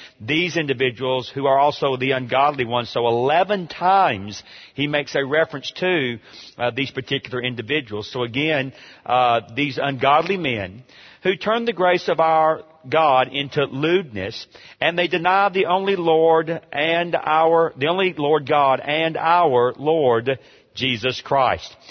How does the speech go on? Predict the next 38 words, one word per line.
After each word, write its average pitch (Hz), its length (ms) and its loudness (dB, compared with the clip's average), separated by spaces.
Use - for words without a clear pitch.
And 170 140 -2
then 202 140 -2
verse 156 200 0
seventeen 151 560 -2
through 139 140 -8
verse 120 240 -2
twenty-five, 135 640 0
"But 131 140 -4
you, 208 160 -2
beloved, 185 440 2
remember 202 300 0
the 202 100 0
words 147 320 2
which 156 160 -8
were 170 80 -2
spoken 190 440 0
before 139 400 0
by 139 260 2
the 131 100 -6
apostles 156 560 -2
of 135 80 0
our 135 160 2
Lord 127 280 -4
Jesus 131 380 -6
Christ, 127 380 0
how 143 120 0
they 147 120 0
told 185 400 -2
you 90 240 -6
that 131 180 -2
there 147 120 0
would 147 120 -4
be 165 300 -2
mockers 160 720 0
in 147 400 -4
the 156 100 0
last 127 360 2
time, 156 440 0